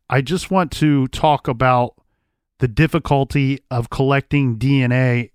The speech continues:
in a case like this. If you recall, Veronica was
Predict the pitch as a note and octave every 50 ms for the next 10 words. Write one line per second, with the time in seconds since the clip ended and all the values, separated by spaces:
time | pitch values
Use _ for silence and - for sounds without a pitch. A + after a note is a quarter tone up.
0 | _ _ - C#3 B2 A#2 - - - C#3 C3+ B2+ B2 - - - - _ - B2
1 | A#2 A#2 A#2 A2+ - - - _ A2+ A#2 G#2+ F2+ - - - - - - _ _
2 | _ _ _ _ _ _ _ _ _ _ _ _ _ _ _ _ _ _ _ _
3 | _ _ _ _ _ _ _ _ _ _ _ F3+ D#3+ - F3+ F#3 F#3+ F#3 F#3 -
4 | - - G3+ G3+ F#3 D#3+ C#3+ C3+ C3 C3 D3 C3+ B2+ C3+ B2+ C3 C3+ D3+ D#3+ D#3+
5 | - - D3 B2+ B2 C3+ C3 B2 A2+